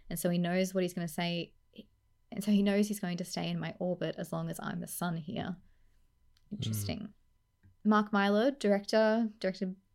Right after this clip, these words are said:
Speaker 1: the best episodes, um, his final thoughts about Kendall, Roman, and Shiv. Someone asked him, "Do you think about where the characters go from here, or once the show fades to black, is the story over for you?" He said, "I think a lot, probably an unhealthy amount, about what they're doing right now.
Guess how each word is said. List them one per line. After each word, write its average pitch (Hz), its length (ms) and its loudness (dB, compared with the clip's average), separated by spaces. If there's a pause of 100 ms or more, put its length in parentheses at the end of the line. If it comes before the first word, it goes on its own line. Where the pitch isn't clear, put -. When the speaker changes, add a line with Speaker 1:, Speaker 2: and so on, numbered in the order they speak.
Speaker 1:
the 190 80 -12
best 180 220 -4
episodes, 196 640 0 (540)
um, 180 200 -2
his 196 140 0
final 180 240 2
thoughts - 400 -2
about 175 440 -2
Kendall, 190 280 -2
Roman, 175 200 -2
and 170 120 -4
Shiv. 170 440 -6 (180)
Someone 190 280 0
asked 180 200 0
him, 190 80 2
"Do 202 120 0
you 196 100 4
think 220 280 0
about 214 200 0
where 202 80 -2
the 190 60 -2
characters 185 400 -4
go 175 180 0
from 180 180 -2
here, 170 280 -2
or 160 60 -4
once 165 180 -8
the 180 100 -8
show 175 360 0
fades 165 280 -4
to - 80 -8
black, 156 240 -2
is 160 80 -6
the - 60 -16
story 165 440 -4
over 165 160 -10
for - 160 -16
you?" - 280 -8 (600)
He 208 120 0
said, 202 120 -2
"I 202 80 4
think 226 240 0
a 233 40 0
lot, 196 340 2
probably 196 380 -2
an 175 80 -2
unhealthy 175 420 -2
amount, 165 280 -4
about 165 160 -6
what - 140 -8
they're 165 100 -4
doing 165 280 -6
right 156 180 -8
now. 156 360 -6